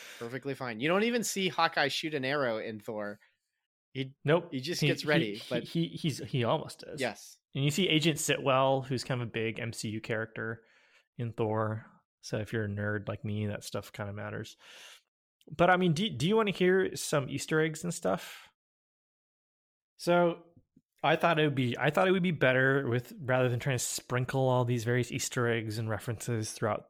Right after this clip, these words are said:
Speaker 2: the episode, if we just had a section at the end where I could sort of name the ones that I thought were interesting, as opposed to just, you know, constantly just throwing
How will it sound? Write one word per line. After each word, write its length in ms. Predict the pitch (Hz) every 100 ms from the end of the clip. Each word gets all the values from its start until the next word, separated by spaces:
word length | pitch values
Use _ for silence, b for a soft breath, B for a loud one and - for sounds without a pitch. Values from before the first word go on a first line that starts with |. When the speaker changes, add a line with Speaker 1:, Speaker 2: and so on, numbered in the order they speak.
| -
Speaker 2:
the 180 | 123 -
episode, 520 | - 175 180 160 143
if 120 | 127
we 80 | 120
just 220 | 107 110
had 180 | 113 104
a 60 | 104
section 380 | 123 - 127
at 80 | 107
the 120 | 113
end 300 | 123 120 117 - B B B B B -
where 120 | 104
I 100 | 101
could 220 | - 104
sort 220 | - 113
of 180 | 107 98 -
name 260 | 185 214
the 80 | 196
ones 140 | 180 151
that 120 | 139
I 100 | 160
thought 240 | 165 143
were 80 | 151
interesting, 720 | 143 156 - 156 151 151 147 B B -
as 160 | 110 107
opposed 360 | 104 104 101 -
to 60 |
just, 300 | 95 95 -
you 80 | 147
know, 280 | 98 104 - b b b -
constantly 440 | - 123 - 127 113
just 180 | 110
throwing 540 | 120 110 107 107 104